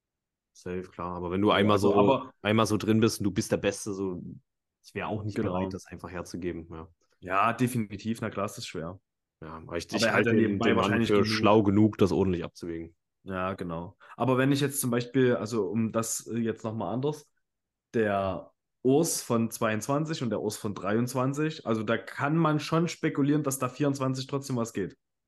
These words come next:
Speaker 1: Mal schauen,
Speaker 2: So,
Speaker 1: also ich,
Speaker 2: also
Speaker 1: ich sehe jetzt
Speaker 2: ich
Speaker 1: nicht,
Speaker 2: find
Speaker 1: dass der an Ramon vorbeikommt, um ehrlich zu sein.
Speaker 2: M-, massetechnisch wird er nicht da
Speaker 1: Ja.
Speaker 2: in einem Jahr nicht da, davon vorbei, äh,
Speaker 1: Ja, und
Speaker 2: dran
Speaker 1: Ramon
Speaker 2: vorbeikommen.
Speaker 1: bringt mindestens genauso eine Härte, so, also
Speaker 2: Ja,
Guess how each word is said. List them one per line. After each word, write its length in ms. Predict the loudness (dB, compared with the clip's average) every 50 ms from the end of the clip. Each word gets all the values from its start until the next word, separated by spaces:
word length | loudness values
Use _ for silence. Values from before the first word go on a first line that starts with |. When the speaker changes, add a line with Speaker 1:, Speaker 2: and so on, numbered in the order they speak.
| _ _ _ _ _ _ _ _ _ _ _ _ _ _ _ _ _ _ _ _ _ _ _ -14
Speaker 1:
Mal 100 | -10 -6
schauen, 320 | -6 -4 -2 -2 -2 -2 -2
Speaker 2:
So, 160 | -2 -2 -2
Speaker 1:
also 40 | -2
ich, 120 | -2 -4 -4
Speaker 2:
also 100 | -4 -4
Speaker 1:
ich 180 | -4 -4 -6 -2
sehe 160 | 0 2 2
jetzt 200 | 2 0 0 0
Speaker 2:
ich 0 |
Speaker 1:
nicht, 220 | 2 2 2 2
Speaker 2:
find 0 |
Speaker 1:
dass 160 | 0 -4 -2
der 220 | 0 2 2 2 2
an 100 | 0 -2
Ramon 320 | -2 -2 -2 -2 -2 -2
vorbeikommt, 520 | -2 -2 0 2 2 2 2 0 -4 -4 -4
um 100 | -4 -4
ehrlich 200 | -6 -6 -8 -8
zu 120 | -8 -6
sein. 240 | -6 -6 -6 -8 -10 -16 _ _ -10
Speaker 2:
M-, 200 | -10 -10 -8 -6 -2
massetechnisch 680 | 0 0 0 0 -2 -4 -6 -6 -6 -4 -6 -4 -2
wird 100 | -2 -2
er 60 | 0
nicht 220 | -2 -2 -4 -4 -4
da 100 | -4 -2
Speaker 1:
Ja. 220 | -4 -4 -6 -6 -6
Speaker 2:
in 100 | -4 -4
einem 240 | -4 -2 -2 -2
Jahr 220 | 0 -2 -2 -2 -2
nicht 280 | -2 -2 -2 -2 -2
da, 300 | -4 -4 -2 -4 -6 -6
davon 360 | -8 -8 -8 -8 -8 -10 -10 -8
vorbei, 260 | -8 -6 -4 -4 -2
äh, 180 | -2 -2 -2 0
Speaker 1:
Ja, 160 | 2 4 4
und 160 | 4 2 2
Speaker 2:
dran 60 | 0
Speaker 1:
Ramon 220 | 0 2 2 2 2
Speaker 2:
vorbeikommen. 400 | 0 0 2 2 2 2 2 0
Speaker 1:
bringt 40 | -2
mindestens 520 | 0 2 2 2 2 0 0 -2 -2 0
genauso 320 | 2 2 4 4 4 2
eine 140 | 2 2 2
Härte, 260 | 0 0 0 -2 -4 -6
so, 200 | -4 -4 -4 -2
also 380 | -2 -4 -4 -4 -4 -6 -6 -8
Speaker 2:
Ja, 500 | -8 -6 -2 -2 0 0 -2 -2 -4